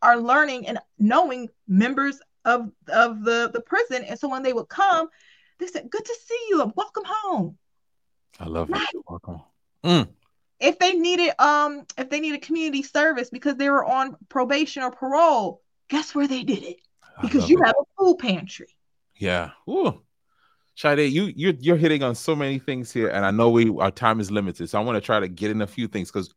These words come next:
Speaker 2: I, there's so much more I wanna ask you that just comes off of this, but I'll keep myself disciplined. All right.
Speaker 1: <laughs>
Speaker 2: So relevant connections. At
Speaker 1: Yes.
Speaker 2: what point do you say, "I'm starting some of my own"? Like, where does, where did, where did that come from? How long ago? And, like,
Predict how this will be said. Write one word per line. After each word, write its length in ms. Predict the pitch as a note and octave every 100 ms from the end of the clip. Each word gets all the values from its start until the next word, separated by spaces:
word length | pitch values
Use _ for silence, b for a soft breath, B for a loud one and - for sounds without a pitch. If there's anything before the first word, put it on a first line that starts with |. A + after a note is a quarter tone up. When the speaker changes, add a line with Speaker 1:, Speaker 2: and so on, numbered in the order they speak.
| A2
Speaker 2:
I, 100 | G2+ -
there's 200 | A2+ -
so 240 | - F3+
much 220 | F3+ E3+ E3
more 120 | C#3
I 20 |
wanna 220 | C3+ B2+
ask 320 | F#2+ B2+ B2+ -
you 80 |
that 60 | G2+
just 120 | A2
comes 220 | C3+ A#2+
off 180 | G#2+ G#2+
of 80 | G#2+
this, 160 | G#2 E2+ _ _ _
but 80 | F2+
I'll 100 | G2
keep 260 | - D3 B2+
myself 380 | A#2+ C3 G2+
disciplined. 440 | A2+ G2+ F#2 D#2+ - _ _ _ _
All 120 | A2+ A2+
right. 100 | D3
Speaker 1:
<laughs> 160 | D3+
Speaker 2:
So 480 | - D#3 C#3+ A#2 F#2+
relevant 840 | G2 G#2+ A#2+ D#3+ E3+ C#3+ D3+ D3+ D3+
connections. 640 | E3+ C3+ B2 - - -
At 80 | A2
Speaker 1:
Yes. 180 | C3+ G#3+
Speaker 2:
what 60 | A3
point 220 | F#3+ C#3+
do 80 | D3+
you 100 | D3
say, 460 | - C3+ A#2+ A#2 _ _ _ _ _ _ _ - _
"I'm 60 | A#3+
starting 280 | - G3 E3
some 180 | E3 C#3+
of 80 | B2+
my 140 | A#2+
own"? 260 | A2 F#2 C2 _
Like, 180 | E2+ F2+ _
where 220 | G#2+ F3
does, 160 | A3 F#3+
where 160 | C3 G3+
did, 100 | G#3
where 120 | G3+
did 100 | A3
that 160 | G#3 G#3
come 180 | F#3+ D#3+
from? 280 | - A2+ F#2+
How 180 | C#3 F3
long 260 | E3 E3
ago? 480 | D#3 D#3 D3+ D3 D3
And, 140 | B2 A2+
like, 220 | A2+